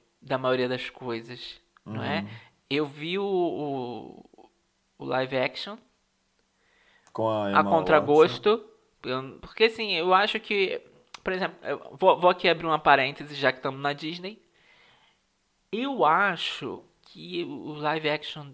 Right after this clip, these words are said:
Speaker 1: da Disney baseado nas animações é um erro quando
Speaker 2: É,
Speaker 1: você
Speaker 2: era a
Speaker 1: tenta
Speaker 2: minha
Speaker 1: copiar
Speaker 2: próxima
Speaker 1: a animação.
Speaker 2: Era meu próximo tópico. <laughs>
Speaker 1: Poxa. Não,
Speaker 2: Já
Speaker 1: não se
Speaker 2: vamos
Speaker 1: deve.
Speaker 2: entrar então, porque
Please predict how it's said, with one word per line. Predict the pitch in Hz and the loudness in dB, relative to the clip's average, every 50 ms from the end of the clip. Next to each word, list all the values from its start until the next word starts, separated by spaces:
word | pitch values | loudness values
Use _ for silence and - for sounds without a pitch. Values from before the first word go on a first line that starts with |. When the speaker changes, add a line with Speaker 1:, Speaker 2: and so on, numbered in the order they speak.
| - _ | -20 _
Speaker 1:
da | - 113 135 139 135 | -20 -8 -6 -4 -4
Disney | 131 131 - 139 147 147 143 135 131 127 127 | -4 -6 -12 -12 -12 -12 -10 -8 -8 -8 -8
baseado | 131 135 135 131 127 135 127 127 123 127 | -4 -4 -4 -2 0 2 2 2 0 -2
nas | 123 123 123 | -8 -12 -10
animações | 127 123 123 120 127 123 127 - - 156 170 180 - - - _ _ _ _ _ _ _ _ _ _ _ _ _ _ _ _ _ _ _ _ _ _ _ | -10 -12 -12 -10 -12 -12 -12 -10 -10 -10 -10 -10 -12 -14 -18 _ _ _ _ _ _ _ _ _ _ _ _ _ _ _ _ _ _ _ _ _ _ _
é | 185 190 | -4 -2
um | 220 202 | -2 0
erro | 156 127 117 120 120 139 151 175 - - _ _ _ _ _ _ _ | -2 -2 -2 -2 -2 -2 -4 -4 -6 -14 _ _ _ _ _ _ _
quando | _ 151 151 170 185 | _ -6 -4 -4 0
Speaker 2:
É, | 170 160 160 | 2 2 4
Speaker 1:
você | 143 - - | 4 4 4
Speaker 2:
era | 127 139 | 4 4
a | 143 | 2
Speaker 1:
tenta | |
Speaker 2:
minha | 151 156 180 165 | 4 4 4 6
Speaker 1:
copiar | 165 - - - 147 - 220 202 180 165 160 165 185 202 220 139 120 - | 10 10 12 12 10 6 6 8 10 10 12 12 12 12 10 8 6 8
Speaker 2:
próxima | |
Speaker 1:
a | 175 175 | 8 8
animação. | 185 196 208 208 208 214 220 - - 196 175 160 165 165 175 - - _ _ _ _ _ _ _ _ _ | 8 8 2 0 0 0 0 -2 0 2 4 4 4 0 -4 -10 -20 _ _ _ _ _ _ _ _ _
Speaker 2:
Era | - 127 135 143 | 2 4 4 4
meu | 147 147 - | 2 0 2
próximo | - 147 143 147 143 156 160 160 | 4 4 4 4 4 0 0 0
tópico. | 160 - 113 107 - - - 113 - - | 0 0 0 0 -2 -6 -10 -4 -2 -2
<laughs> | 113 107 - - - 131 127 151 147 139 143 156 - _ _ _ _ _ _ _ | -2 -2 -6 -6 -6 -4 -2 -2 -2 -2 -6 -12 -18 _ _ _ _ _ _ _
Speaker 1:
Poxa. | - 135 120 123 - - - - - _ _ - _ _ _ _ | -10 -10 -10 -10 -10 -14 -16 -18 -20 _ _ -20 _ _ _ _
Não, | - 180 202 208 214 180 123 | -8 -4 -2 -2 -2 -2 0
Speaker 2:
Já | 110 131 127 | 0 2 2
Speaker 1:
não | 131 143 | 2 2
se | 147 151 | 2 4
Speaker 2:
vamos | 139 151 | 4 6
Speaker 1:
deve. | 175 185 180 143 | 6 6 6 6
Speaker 2:
entrar | 131 123 123 | 4 4 4
então, | 123 120 120 117 113 113 | 0 0 2 2 2 2
porque | 113 - 117 120 117 117 - 127 | 2 2 2 2 2 0 0 2